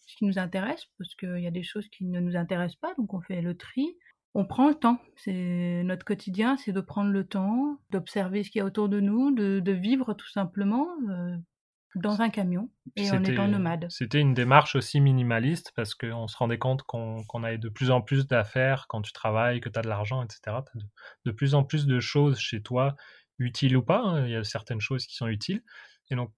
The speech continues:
Speaker 2: notre démarche, c'était de tout vendre. Donc, euh, vendre, euh, maison, voiture,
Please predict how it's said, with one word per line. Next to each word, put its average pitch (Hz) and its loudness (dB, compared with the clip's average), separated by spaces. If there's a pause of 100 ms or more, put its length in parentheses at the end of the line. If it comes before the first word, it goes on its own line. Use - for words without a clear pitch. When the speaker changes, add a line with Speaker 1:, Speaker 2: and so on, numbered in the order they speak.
(140)
Speaker 2:
notre 135 0
démarche, 135 6
c'était 135 2
de 127 2
tout 131 0
vendre. 123 6
Donc, 113 -4
euh, 113 0
vendre, 120 2
euh, 113 0
maison, 127 2
voiture, 123 0